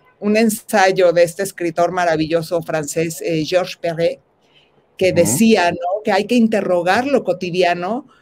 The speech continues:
Speaker 1: para poder arrancar el caparazón al que están pegadas las cosas y encontrarles una lengua, porque todo eso cotidiano no solo habla de la vida, sino también habla de nosotros mismos.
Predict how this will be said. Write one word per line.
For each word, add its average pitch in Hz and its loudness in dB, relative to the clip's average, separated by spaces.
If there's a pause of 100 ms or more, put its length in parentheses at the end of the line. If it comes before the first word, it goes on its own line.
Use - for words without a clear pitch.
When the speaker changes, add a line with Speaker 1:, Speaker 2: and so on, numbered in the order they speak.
(120)
Speaker 1:
para 175 0
poder 185 2
arrancar 196 -2
el 202 -2
caparazón 175 -4
al 185 -6
que 180 -6
están 180 -6
pegadas 185 0
las 170 -6
cosas 180 -4 (360)
y 214 4
encontrarles 196 2
una 214 2
lengua, 202 0
porque 190 0
todo 254 4
eso 233 0
cotidiano 196 -2
no 214 -4
solo 233 -4 (500)
habla 233 4 (380)
de 185 2
la 185 4
vida, 233 2
sino 196 -6
también 202 0
habla 190 -2
de 180 -2
nosotros 175 -6
mismos. 180 -8